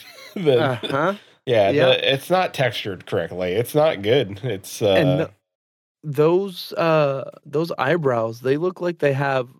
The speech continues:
Speaker 2: Yog's, g-, g-, uh, y-, what's his name? Yog-Gozoth, or however you say his name. Uh,
Speaker 1: Mm-hmm.
Speaker 2: d-, it looks like his eyeballs are literally that, that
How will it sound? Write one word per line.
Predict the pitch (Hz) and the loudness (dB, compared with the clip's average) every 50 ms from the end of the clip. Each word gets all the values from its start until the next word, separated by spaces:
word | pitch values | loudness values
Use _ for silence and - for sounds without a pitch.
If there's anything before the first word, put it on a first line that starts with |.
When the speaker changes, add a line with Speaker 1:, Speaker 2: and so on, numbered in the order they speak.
| _ _ _ _ _ _ _ _ | _ _ _ _ _ _ _ _
Speaker 2:
Yog's, | - - 123 127 135 143 147 139 127 127 127 | -8 -2 0 2 2 2 0 -4 -8 -16 -20
g-, | 120 - 123 | -20 -20 -20
g-, | 120 123 - - - | -18 -16 -14 -8 -4
uh, | 123 113 117 113 117 | -2 0 0 -2 -2
y-, | 117 123 120 | -2 -2 -2
what's | 123 127 127 143 147 135 | 0 0 2 0 0 0
his | 131 123 | -2 -4
name? | 117 113 110 | -4 -2 0
Yog-Gozoth, | 113 123 127 131 131 127 110 127 131 135 151 165 165 - - - - | 0 2 2 2 0 0 0 0 0 0 0 -2 -4 -10 -16 -10 -6
or | 127 123 120 120 117 | -2 0 0 0 0
however | 123 135 147 151 151 | 0 0 0 0 -2
you | 160 160 | -2 -6
say | 156 - 165 165 | -6 -4 -2 -2
his | 165 160 | -2 -2
name. | 160 170 170 165 170 - _ _ _ _ _ _ _ - | -2 -4 -4 -4 -8 -12 _ _ _ _ _ _ _ -2
Uh, | 131 131 123 117 113 110 107 | 0 2 2 2 2 0 -2
Speaker 1:
Mm-hmm. | 107 117 135 - _ _ _ _ _ _ _ _ _ 160 156 135 | -2 -6 -10 -12 _ _ _ _ _ _ _ _ _ -14 -12 -12
Speaker 2:
d-, | - - 151 143 147 147 | -12 -10 -6 -2 0 0
it | 147 147 | 2 2
looks | 170 202 214 - 196 | 2 0 0 2 0
like | 165 123 | 0 2
his | 139 165 160 | 0 0 0
eyeballs | - 123 135 147 151 143 127 123 120 117 120 | 0 0 0 0 2 2 2 2 2 2 0
are | 120 117 | -2 0
literally | 113 120 135 147 - - 156 160 165 160 160 156 | 0 0 0 -2 -2 -6 -6 -4 -4 -4 -4 -4
that, | 139 123 131 127 127 131 - _ _ _ _ _ _ | -4 -2 -2 -2 -2 -2 -6 _ _ _ _ _ _
that | - 131 127 131 127 131 123 - | -10 -6 -2 0 0 0 0 -4